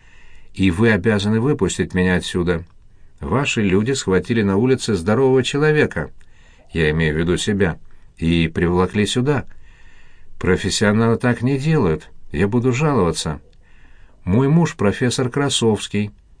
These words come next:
и мое заточение здесь не пройдет вам даром". Мужчина печально вздохнул и улыбнулся ласково, по-отцовски, как несмышленному ребенку. "Интеллигентные люди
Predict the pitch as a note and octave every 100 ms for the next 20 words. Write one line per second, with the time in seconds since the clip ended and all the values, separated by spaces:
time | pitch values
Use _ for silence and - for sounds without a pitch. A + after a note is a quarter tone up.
0 | - E2+ E2+ E2+ G2 F2+ F2 F#2 - G2+
1 | G2+ F2 F#2 A#2+ A#2 - - - - F2
2 | F2+ F#2+ G2+ G#2 G2+ A2 A#2 C3 D3+ F#2+
3 | D2+ - - - - - - - - -
4 | - - - - - - - - - -
5 | - F#2 G#2 - D#3 G2 F#2+ - G2+ F#2
6 | E2+ D#2+ G2 - C#3+ D3 - - - -
7 | - - - - D#3 D#3+ G#2+ G2+ F#2 -
8 | F#2+ A2 C3 A#2 - E2+ D#2+ G2 G2+ -
9 | C3+ D3 - D#2+ D#2 - - - G2 -
10 | F#2+ - G2+ - G2 F#2 F#2 F#2+ A2 G#2
11 | F2 - E2 - - - - - - -
12 | - - - - A2+ A#2+ B2+ B2+ A#2+ D3+
13 | B2 C#3 C#3+ D#3+ E3+ F2+ C#2+